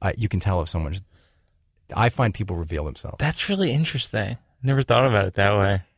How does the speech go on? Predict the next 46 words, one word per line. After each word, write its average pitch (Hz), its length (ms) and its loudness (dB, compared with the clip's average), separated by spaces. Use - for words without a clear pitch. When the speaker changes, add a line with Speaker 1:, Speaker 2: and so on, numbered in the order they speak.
Speaker 1:
'Cause 156 140 -6
you're 131 80 0
on 143 180 0
there 139 100 2
so 120 180 -6
much 123 380 -2
that - 160 -4
it's, - 220 -10
you'll 131 160 2
have 135 220 0
bad 113 180 2
mom-, 113 300 0
like, 120 260 0
people 233 260 4
Speaker 2:
<laughs> 247 140 2
Speaker 1:
have 247 160 2
bad - 340 2
Speaker 2:
That's 202 460 4
so 226 100 4
Speaker 1:
moments. 269 180 4
Speaker 2:
true. 233 420 4
Speaker 1:
So 180 220 4
you 185 160 0
Speaker 2:
I'm 151 140 4
Speaker 1:
can 156 160 4
Speaker 2:
completely 135 380 4
Speaker 1:
tell. 123 80 2
Speaker 2:
addicted 117 240 2
to 110 80 4
Twitter. 104 420 4
That 120 200 4
is, 120 120 0
like, 123 160 2
the 113 100 4
worst 107 400 4
addiction. 101 640 2
Speaker 1:
Yeah, 107 120 0
you 117 220 2
and 139 100 2
I, 107 80 2
uh, 92 200 0
both 85 400 0
are 82 100 -2
on 78 320 -4
Twitter - 320 -6
too 73 220 -10